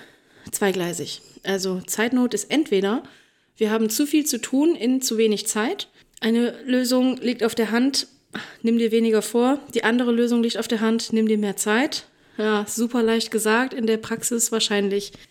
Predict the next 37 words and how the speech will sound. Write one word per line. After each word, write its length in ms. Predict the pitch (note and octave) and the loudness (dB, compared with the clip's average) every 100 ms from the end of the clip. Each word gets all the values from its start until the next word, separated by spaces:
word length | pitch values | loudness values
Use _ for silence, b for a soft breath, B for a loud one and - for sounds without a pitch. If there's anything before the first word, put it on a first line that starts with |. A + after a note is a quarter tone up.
| B C#4+ | B -2
ach, 260 | G3+ - | -2 -2
keine 240 | - G#3+ G3+ | -2 2 2
Ahnung, 280 | G#3 G3 G3 | 2 2 0
<laughs> 0 | |
vielleicht 360 | - A#3 G#3+ | 0 -2 -2
in 80 | G#3+ | -4
ein 180 | G#3 A3+ | -2 -2
Prozent 380 | A#3 A3+ A3 G#3 | 0 0 0 2
der 100 | G3+ | 2
Fälle 320 | G#3+ G3+ G3+ | 2 2 4
sinnvoll. 420 | G3+ G#3+ G#3 G3 | 2 0 2 2
Also 240 | F#3 F3+ | 0 -2
es 120 | F3+ F3+ | -2 -2
ist 220 | A3 - | -4 -2
echt 220 | G#3+ - | -4 -2
schwierig, 420 | A3 A#3 A#3+ A#3 | 0 2 2 0
das 140 | G3+ - | -4 -4
kann 200 | G3+ G3 | -2 -2
ich 120 | - | 0
sehr 140 | F#3+ | 0
gut 140 | F#3+ F3+ | 0 -2
nachvollziehen. 640 | F#3 A3 G#3+ - A3+ A#3 B B B B B | -6 -4 -4 0 0 0 B B B B B
Hat 200 | A#3 A#3 | -2 0
aber 380 | A3+ A#3 A3+ A3+ | 2 2 2 -2
nur 160 | A3+ A#3 | 0 2
mit 140 | A#3+ | 0
Zeitnot 360 | A#3 G#3+ A#3 A3+ | 0 2 2 0
zu 100 | A3+ | -4
tun 480 | - A3+ A3 A3 - | 0 0 0 -2 -6
oder 240 | G#3 F#3+ | -2 -2
mit, 340 | G3 G3 - - - | -2 -4 -8 -10 -4
mit 200 | F#3+ - | -4 -2
Hektik, 440 | B3+ - C4+ C4+ - _ _ - - | -4 0 -2 -2 -16 _ _ -18 -2
nicht 260 | A3 A3 | 0 2
aber 120 | G3+ F#3 | 2 0
mit 160 | F3+ | 0
Stress. 400 | - - F3+ - | -2 -4 -6 -6